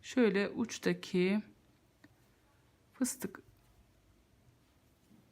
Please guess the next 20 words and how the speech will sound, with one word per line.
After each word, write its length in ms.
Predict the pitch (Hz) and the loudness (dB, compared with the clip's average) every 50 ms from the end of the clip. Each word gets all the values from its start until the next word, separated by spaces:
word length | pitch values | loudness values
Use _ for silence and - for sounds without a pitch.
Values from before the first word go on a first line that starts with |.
| - 214 | -8 -4
dibine 400 | 214 208 190 196 180 175 170 160 | -2 0 2 4 4 4 2 2
de 100 | 165 160 | 0 -2
girdim. 480 | 160 180 - 220 220 202 208 214 214 202 | -4 -2 0 0 0 2 2 2 2 4
Buraya 280 | 214 208 208 190 180 | 4 2 2 2 2
da 120 | 180 180 180 | 2 0 0
bir 120 | 202 202 | 0 -2
fıstık 560 | 202 - - - - - - - 175 - - | -2 -2 -4 -4 -4 -4 -4 -6 -6 -2 0
yaptım 600 | 202 208 196 190 - - - 196 202 214 220 220 | 2 2 2 0 -2 -4 0 0 2 4 4 4
ve 80 | 208 - | 2 0
üçünü 420 | - 247 - - - 185 180 170 | -2 -4 -4 -2 0 2 2 4
birden 400 | 175 180 175 175 185 190 233 254 | 4 2 2 2 2 2 2 2
kapattım. 560 | - - 185 - - 143 - - - - 214 233 | 2 0 -2 0 0 -4 -2 -2 -4 -2 0 0
Bakın 260 | 240 233 - 240 254 | 0 2 2 2 2
bu 60 | 311 | 2
sırayı 380 | - - - 208 202 214 247 254 | 0 0 2 2 4 4 4 2
bitirmiş 460 | 247 - - 202 202 226 247 - - | 0 0 0 0 2 2 2 2 2
olduk. 440 | 190 170 165 175 233 247 - - - | 2 2 2 2 0 -4 0 2 4
Bir 140 | 247 233 | 4 4
zincir 440 | 208 180 185 180 175 175 208 233 226 | 4 4 4 4 4 4 2 0 -2
çekiyorum. 560 | - - 202 185 185 - 175 156 135 - - | 0 0 0 0 0 0 0 0 0 -2 -6